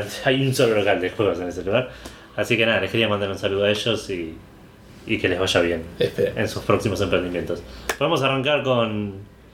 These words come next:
Speaker 2: Los lanzamientos
Speaker 1: con
Speaker 2: de las
Speaker 1: los
Speaker 2: últimas tres
Speaker 1: lanzamientos
Speaker 2: semanas.
Speaker 1: de las últimas tres semanas. Primero que nada, salió el Bastion en Vita.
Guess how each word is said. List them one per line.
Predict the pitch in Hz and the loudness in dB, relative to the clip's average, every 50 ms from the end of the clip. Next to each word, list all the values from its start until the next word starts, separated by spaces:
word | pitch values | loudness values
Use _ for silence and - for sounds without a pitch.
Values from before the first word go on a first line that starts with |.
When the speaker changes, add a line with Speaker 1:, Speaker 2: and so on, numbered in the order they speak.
| - - - - - - - - - | -20 -20 -20 -20 -20 -20 -20 -10 -6
Speaker 2:
Los | - 135 107 117 | -4 -2 -2 -2
lanzamientos | 117 113 117 117 107 123 139 131 127 | -2 -2 -4 -4 -4 -2 0 2 2
Speaker 1:
con | 139 139 | 4 4
Speaker 2:
de | 135 | 4
las | 135 131 | 4 4
Speaker 1:
los | 139 139 | 4 4
Speaker 2:
últimas | 127 123 143 143 147 | 2 2 2 2 2
tres | 165 160 | 4 2
Speaker 1:
lanzamientos | 139 - | 2 2
Speaker 2:
semanas. | - 147 135 127 120 - - - - - 156 127 | 2 2 2 2 2 0 -4 -8 -10 -6 0 2
Speaker 1:
de | 131 123 | 2 2
las | 120 120 - | 2 2 2
últimas | 151 143 131 139 131 127 120 123 | 2 2 2 2 2 0 2 2
tres | 156 147 135 | 2 2 2
semanas. | - 131 127 139 131 110 98 92 - - - - - - - - - - - - - - _ _ _ _ _ _ - - - | 2 0 2 2 2 2 0 -2 -6 -10 -16 -20 -20 -20 -20 -20 -20 -20 -20 -20 -20 -20 _ _ _ _ _ _ -20 -14 -4
Primero | - 151 156 202 202 | -2 0 2 4 4
que | 202 214 | 4 4
nada, | 202 151 | 4 4
salió | 175 185 190 | 4 4 4
el | 185 | 4
Bastion | 202 202 196 - 180 156 | 2 0 2 2 4 4
en | 160 160 | 4 4
Vita. | 175 196 151 127 127 120 | 4 2 2 4 2 2